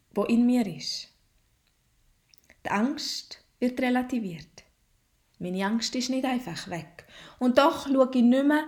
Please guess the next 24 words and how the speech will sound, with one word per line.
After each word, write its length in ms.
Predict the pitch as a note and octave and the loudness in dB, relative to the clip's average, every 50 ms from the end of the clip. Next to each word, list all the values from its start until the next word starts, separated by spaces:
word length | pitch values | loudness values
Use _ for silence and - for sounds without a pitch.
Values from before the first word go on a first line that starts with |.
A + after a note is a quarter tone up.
| - - - | -6 -4 0
nur 340 | B3+ C4+ C#4+ C#4+ D4+ C#4 | 2 4 4 4 4 4
auf 140 | C4 B3 - | 2 2 4
meine 320 | A#3 A#3+ A#3+ A#3 A#3 G#3+ - | 4 6 6 6 6 4 2
Angst, 580 | G3+ G#3+ B3 C#4+ - - - - - - - _ _ _ _ _ _ _ _ _ | 0 -2 -2 -2 -4 -6 -8 -8 -10 -14 -18 _ _ _ _ _ _ _ _ _
sondern 480 | _ - - - G3 F3 E3+ F3 E3+ D#3+ | _ -10 -8 -6 -4 -4 -2 -4 -4 -4
auch 320 | D3+ D#3+ E3+ F3+ A3 - - _ _ _ _ _ _ _ _ | -4 -6 -8 -8 -10 -12 -18 _ _ _ _ _ _ _ _
auf 160 | - C4 - | -14 -14 -10
das 120 | - - - | -8 -8 -6
Vertrauen. 640 | - C#4+ C#4 - - G#3 - F3 F3+ F3+ F3 F3 E3+ - _ _ _ _ _ _ _ _ _ _ _ _ _ _ _ _ _ _ _ _ _ _ _ _ _ _ _ _ _ _ _ | -4 -6 -6 -6 -10 -12 -12 -12 -12 -14 -14 -16 -18 -20 _ _ _ _ _ _ _ _ _ _ _ _ _ _ _ _ _ _ _ _ _ _ _ _ _ _ _ _ _ _ _
Die 80 | - A#3+ | 2 4
Methode 560 | A3 A#3 A#3+ A#3+ - A#3+ A#3 C4 D4 D4 C#4 | 4 4 4 4 4 6 6 6 6 4 4
meint 320 | B3 A#3 A3 A#3 C4 C4 C4 | 2 2 2 0 -2 -2 -2
also, 380 | C4 C4 B3+ B3 - C#4+ C#4+ - - - _ _ | -4 -4 -4 -6 -8 -10 -10 -12 -18 -20 _ _
dass 180 | - A#3 A#3+ | 0 0 2
ich 80 | B3+ A#3+ | 4 4
meinen 280 | A#3+ B3 A#3+ A#3+ A#3 | 4 4 4 2 0
Gefühlen 460 | A#3 - - - C#4+ D4 D4 C#4+ C4+ A3 | -2 -6 -4 0 2 4 4 4 2 0
oder 120 | G#3+ G#3+ | 0 -2
Gedanken 680 | G3+ - G3+ F#3 - F3+ F#3 G#3+ B3 B3 - - C#4 C#4+ - - | -4 -4 -6 -6 -6 -6 -6 -6 -6 -6 -8 -10 -12 -12 -12 -12
einen 180 | - F3 E3+ - | -12 -12 -10 -4
Trost, 640 | - F3 F3 F#3 A#3 C#4+ - - - - - - - _ _ _ _ _ _ _ _ _ _ _ | 0 0 2 2 0 -4 -8 -10 -12 -14 -16 -20 -20 _ _ _ _ _ _ _ _ _ _ _
ein 100 | - E3 - - | -10 -10 -6 -4
Bibelwort, 760 | - G#3+ G#3 A#3 B3 B3 A#3+ A3 A#3 B3+ - - - - - _ _ _ _ _ _ _ _ _ _ _ | -4 -2 0 0 0 2 2 0 -2 -2 -6 -14 -20 -20 -20 _ _ _ _ _ _ _ _ _ _ _
gegenüberstelle. 840 | - B3+ B3+ C#4 C4 A#3 F3 - - D#3+ - - - - D3+ D#3 D3+ | -10 -4 -2 0 2 2 0 0 -4 -6 -6 -6 -6 -8 -12 -14 -16